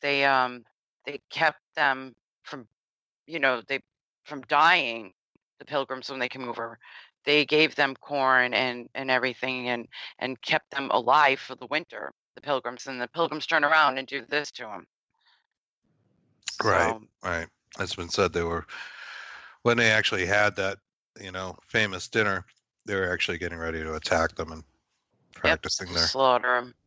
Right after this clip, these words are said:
Speaker 2: their
Speaker 1: 'Cause they were sick
Speaker 2: <laughs>
Speaker 1: of
Speaker 2: their,
Speaker 1: buying,
Speaker 2: their guns
Speaker 1: they were
Speaker 2: and
Speaker 1: sick of buying their lands. They just were just gonna take 'em all over.
Speaker 2: Little known fact that,
Speaker 1: They did.
Speaker 2: um, they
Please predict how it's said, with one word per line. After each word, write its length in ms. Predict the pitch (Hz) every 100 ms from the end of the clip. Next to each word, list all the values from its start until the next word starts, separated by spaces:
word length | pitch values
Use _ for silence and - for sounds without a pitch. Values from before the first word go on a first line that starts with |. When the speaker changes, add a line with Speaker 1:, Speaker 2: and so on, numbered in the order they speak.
| _ _ -
Speaker 2:
their 220 | 90 85 - _ _ _ -
Speaker 1:
'Cause 160 | - -
they 100 | 131
were 200 | 135 -
sick 280 | 190 147 -
Speaker 2:
<laughs> 40 |
Speaker 1:
of 140 | 143 - 90
Speaker 2:
their, 200 | 117 95
Speaker 1:
buying, 300 | 147 147 156 -
Speaker 2:
their 200 | 139 95
guns 320 | 92 87 87
Speaker 1:
they 60 | 180
were 40 | 196
Speaker 2:
and 80 |
Speaker 1:
sick 140 | 165 -
of 100 | 190 -
buying 560 | 185 175 180 160 147 147
their 180 | 147 139
lands. 600 | 139 131 113 120 - - -
They 120 | 139
just 240 | 139 135
were 100 | 143
just 240 | 127 117 - _ _
gonna 200 | 143 123 - -
take 240 | 139 -
'em 80 | 117
all 180 | 113 104
over. 300 | 101 69 67 _ _ -
Speaker 2:
Little 240 | 135 139
known 180 | 117 101
fact 460 | 87 95 92 110 -
that, 160 | 87 - _ -
Speaker 1:
They 60 | -
did. 120 | 87 80
Speaker 2:
um, 120 | 80 _ _ _ _ -
they 220 | 95 95